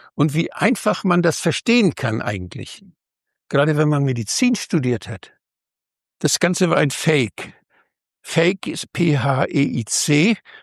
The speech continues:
das heißt Public Health Emergency of International Concern, wird Fake ausgesprochen. Generalmajor Breuer,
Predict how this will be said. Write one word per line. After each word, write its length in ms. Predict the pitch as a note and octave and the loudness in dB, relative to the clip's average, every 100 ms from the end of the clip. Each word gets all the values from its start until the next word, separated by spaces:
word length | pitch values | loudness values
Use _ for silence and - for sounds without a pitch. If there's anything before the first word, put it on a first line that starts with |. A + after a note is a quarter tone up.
| - | -4
das 180 | C#3 - | -2 2
heißt 320 | D3+ - - | 2 0 -2
Public 420 | D#3 F#3 F#3+ - | -2 0 0 0
Health 220 | C#3+ D#3 | 0 0
Emergency 640 | - B2+ D3 D#3 B2+ D#3+ D3+ | 0 0 0 -2 -2 0 0
of 100 | - | 0
International 640 | D#3 C3+ C3+ C3+ - B2+ | 0 0 0 0 2 0
Concern, 640 | C3 C3+ B2 - C3+ G#2 G#2+ | 2 0 0 0 0 0 -4
wird 160 | - - | -6 -6
Fake 380 | - D3 A#2 - | -2 0 0 -4
ausgesprochen. 760 | B2 - A#2 - C3 - B2+ _ _ _ _ _ _ _ _ _ _ _ _ _ - - - - _ _ - | -6 -6 -14 -12 -12 -14 -20 _ _ _ _ _ _ _ _ _ _ _ _ _ -20 -20 -20 -20 _ _ -2
Generalmajor 720 | C#3+ C#3 C#3 F#3 F3 D#3+ B2+ | 0 2 2 2 2 2 0
Breuer, 440 | A2 C3 F#3+ G3 | 0 2 4 2